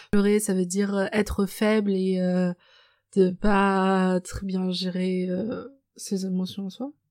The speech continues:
Alors que bon, ben, ouais, quand, euh, elle est arrivée, je,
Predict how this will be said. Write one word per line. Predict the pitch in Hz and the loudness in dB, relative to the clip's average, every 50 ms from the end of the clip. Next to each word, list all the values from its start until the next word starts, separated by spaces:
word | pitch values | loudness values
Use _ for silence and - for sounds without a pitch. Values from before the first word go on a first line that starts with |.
| _ _ _ _ _ _ _ _ _ _ _ _ _ _ _ _ _ _ _ _ _ | _ _ _ _ _ _ _ _ _ _ _ _ _ _ _ _ _ _ _ _ _
Alors | 247 190 190 185 185 180 - - | 0 0 2 2 2 0 -2 -4
que | - - 190 | -2 0 0
bon, | 180 170 175 175 180 180 | 0 0 0 0 0 0
ben, | 175 170 170 220 - 175 170 180 190 190 190 196 196 202 208 214 220 233 262 262 262 _ _ _ _ _ _ _ _ _ _ _ _ _ _ _ _ _ _ _ _ _ _ - | 0 -2 -4 -4 -6 -8 -8 -10 -10 -12 -12 -12 -12 -14 -16 -16 -18 -20 -20 -20 _ _ _ _ _ _ _ _ _ _ _ _ _ _ _ _ _ _ _ _ _ _ _ 0
ouais, | - 247 311 339 277 214 | 4 6 8 8 8 8
quand, | - - 202 196 185 185 185 185 185 185 185 185 233 | 6 4 4 4 6 6 6 6 6 6 6 6 4
euh, | - | 4
elle | 202 214 214 214 208 214 202 202 196 | 2 0 0 0 2 4 4 6 6
est | 190 | 6
arrivée, | 185 185 175 175 185 185 190 208 226 247 254 254 262 262 254 262 262 254 254 247 233 - - | 6 6 6 6 4 6 6 6 6 6 8 6 8 8 8 8 8 8 8 8 6 4 2
je, | - 220 185 185 190 190 190 185 185 202 226 226 | 0 2 6 6 8 8 8 6 6 4 4 0